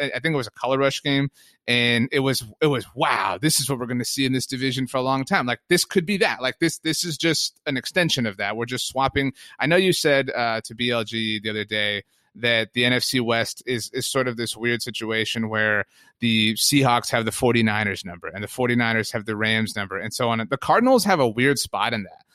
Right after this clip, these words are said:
Like, the Cardinals, I, I feel like people, people want so badly for the Cardinals to be on the same level as the rest of the N F C West, and I don't think it is.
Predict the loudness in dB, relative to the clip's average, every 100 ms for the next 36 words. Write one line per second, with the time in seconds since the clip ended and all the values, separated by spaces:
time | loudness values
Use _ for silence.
0 | _ -6 -2 0 4 4 4 4 2 -2
1 | _ _ _ -4 -4 -2 -2 0 0 0
2 | -2 -4 2 4 4 2 0 _ _ _
3 | -4 0 4 4 2 0 0 0 0 2
4 | 0 0 -4 -6 -8 -4 -2 -2 -6 -10
5 | -12 -6 -4 -4 -6 -6 -4 -4 -4 -4
6 | -4 -4 -4 -4 -4 -6 -6 -4 -4 -4
7 | -2 -4 -2 0 2 2 0 2 0 0